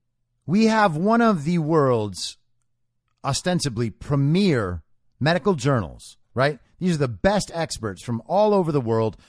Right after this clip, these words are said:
doing peer-reviewed research and then being published in a journal with a, what we're told is an impeccable reputation. Nonetheless,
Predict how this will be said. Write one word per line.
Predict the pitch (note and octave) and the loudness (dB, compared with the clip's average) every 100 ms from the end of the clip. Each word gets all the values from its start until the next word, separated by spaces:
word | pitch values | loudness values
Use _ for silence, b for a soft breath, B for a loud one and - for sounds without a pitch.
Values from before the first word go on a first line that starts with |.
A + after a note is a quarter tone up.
| b b b - | b b b -2
doing | D3+ D3+ C3 - _ | 0 0 -2 -6 _
peer-reviewed | - B3 A#3 C#3+ D3 B2 | -2 0 0 0 -2 0
research | D3 E3 - E3 D#3 - - _ _ _ _ | -2 -2 0 0 0 -2 -14 _ _ _ _
and | C#3+ D3 | -4 0
then | A3 G#3+ | 2 2
being | D#3 E3+ E3 - | 2 0 0 -2
published | D#3+ D#3+ D3 D3 - - _ _ _ _ _ _ _ _ _ _ | 0 0 2 0 -2 -12 _ _ _ _ _ _ _ _ _ _
in | D#3+ | -2
a | E3 D#3+ | 0 0
journal | B2 F#3+ G3+ G3 D#3+ | 2 4 4 4 2
with | F3 E3 C#3 - | 2 2 0 -4
a, | C#3+ C#3 C#3 C3 - _ - | -2 0 0 -2 -6 _ -4
what | C3+ A2+ | -4 -2
we're | B2+ A2+ G2 - | -4 -4 -6 -6
told | A2+ G#2+ G#2 G#2+ | -4 -4 -6 -4
is | A2+ G#2 - | -2 -2 -4
an | B2 B2 A#2+ A2 - _ _ _ _ _ _ _ _ _ - | -4 -2 -2 -4 -8 _ _ _ _ _ _ _ _ _ -4
impeccable | C#3 - A#3+ F#3+ D3+ | -4 0 -2 0 0
reputation. | C3+ A#2 A2+ G#2+ E2+ - _ _ _ _ _ _ _ _ _ _ _ _ _ _ _ _ _ | 0 -2 -4 -8 -10 -14 _ _ _ _ _ _ _ _ _ _ _ _ _ _ _ _ _
Nonetheless, | G#2 F3+ B3+ C4 A3 D3 - - - - | 0 4 4 4 4 0 -2 -12 -16 -16